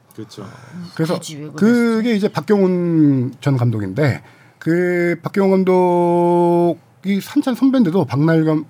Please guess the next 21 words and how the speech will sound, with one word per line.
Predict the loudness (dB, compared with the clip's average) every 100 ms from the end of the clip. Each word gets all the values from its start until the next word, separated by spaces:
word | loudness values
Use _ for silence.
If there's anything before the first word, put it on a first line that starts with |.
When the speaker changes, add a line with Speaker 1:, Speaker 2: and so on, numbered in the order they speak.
| -2
Speaker 2:
박남열 | 4 6 6 6 6 6 4
감독이 | 2 0 -2
오늘 | -2
발음이 | -2 -2
안 | -4
되나요? | -4 -4 -4
Speaker 1:
음. | -6 -16 -18 -20 -20 _
Speaker 2:
경기 | 0 2 2
후 |
기자회견에서 | 0 0 0 2 0 0
엄청 | 0 0 0 -2
독설을 | -2 0 2
쏟아냈어요. | 2 -2 -4 -4 -12
축구계 | -16 -8 -4 -2
선배가 | -2 -4 -4
이러면 | -4 -6
안 | -8
된다. | -14 -20 -20 _ -20
Speaker 3:
<gasps> | -12 -6 -6 -6 -6 -10 -12 -14 -10
Speaker 2:
독설을 | -6 -4
쏟아냈고 | -2 0 0 -2 -4 -4